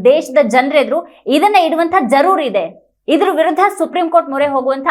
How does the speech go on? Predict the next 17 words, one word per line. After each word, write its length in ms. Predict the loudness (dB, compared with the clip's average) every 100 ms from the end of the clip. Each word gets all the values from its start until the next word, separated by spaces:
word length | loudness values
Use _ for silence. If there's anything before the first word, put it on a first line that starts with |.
| 0
ಅಗತ್ಯ 400 | 0 -2 -4 -6
ಇದೆ. 100 | -6 -10 -16 -8 -2 0 2
ಇಲ್ಲಿ 600 | 2 2 0 -4 -14 -18 -2
ಎಲ್ಲರ 520 | 0 4 4 4 2
ಕಣ್ಣೆದುರಿಗೇನೆ 1000 | 0 2 0 0 -2 -4 -8 -14 _ _ _ -16 -4
ಲೈವ್ 300 | 0 2 2
ಕ್ಯಾಮೆರಾಗಳು 520 | 0 0 2 2 2
ಇರುವಲ್ಲಿಯೇ 480 | 2 2 4 4 2
ಈ 180 | 2 2
ರೀತಿಯಾಗಿದೆ 580 | 2 0 -2 -2 0 -2
ಅಂತ 180 | 0 0
ಅಂದ 180 | 0 -2
ಮೇಲೆ 420 | -4 -6 -8 -14 _ _ _ 0
ಇನ್ನು 240 | 0 2
ಪೂರ್ತಿ 280 | 2 2 2
ಅವರದೇ 380 | 2 2 2 2
ವಶದಲ್ಲಿರುವ, 600 | 2 -2 -4 -4 -8